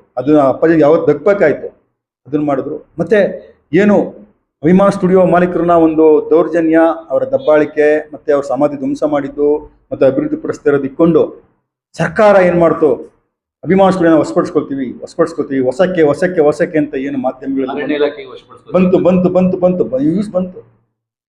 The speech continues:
Speaker 1: ಅದನ್ನ ಅಭಿಮಾನಿಗಳ ಹೋರಾಟವನ್ನು ಹತ್ತಿಕ್ತು. ಇನ್ನೇನಪ್ಪ ಸರ್ಕಾರದ ವಶಕ್ಕೆ ಬಂತು, ಇನ್ಯಾವ ಹೋರಾಟ?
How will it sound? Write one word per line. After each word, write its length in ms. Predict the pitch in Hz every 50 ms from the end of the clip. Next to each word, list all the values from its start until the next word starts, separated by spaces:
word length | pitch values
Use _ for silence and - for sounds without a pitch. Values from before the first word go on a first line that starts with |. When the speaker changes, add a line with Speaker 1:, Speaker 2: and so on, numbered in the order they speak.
| _ _ _ _ _ _ -
Speaker 1:
ಅದನ್ನ 300 | 135 143 151 185 185 190
ಅಭಿಮಾನಿಗಳ 640 | 202 202 185 170 165 180 180 185 180 175 170 175 170 165 165 - - - - - _ - -
ಹೋರಾಟವನ್ನು 500 | 143 170 190 190 180 185 175 175 175 165
ಹತ್ತಿಕ್ತು. 380 | 156 151 165 151 - - - - - - - - - _ _ _ _ _ _ _ _ _ _ _ _ _ _ _ _ _ _ _ - 202
ಇನ್ನೇನಪ್ಪ 380 | 196 208 226 220 208 - 208 208 220 214 208 180 180
ಸರ್ಕಾರದ 300 | 180 180 - 202 196 196
ವಶಕ್ಕೆ 280 | 190 190 196 196 175
ಬಂತು, 220 | 185 180 180 185 175
ಇನ್ಯಾವ 260 | 170 165 175 196 196
ಹೋರಾಟ? 260 | 185 156 139 131 -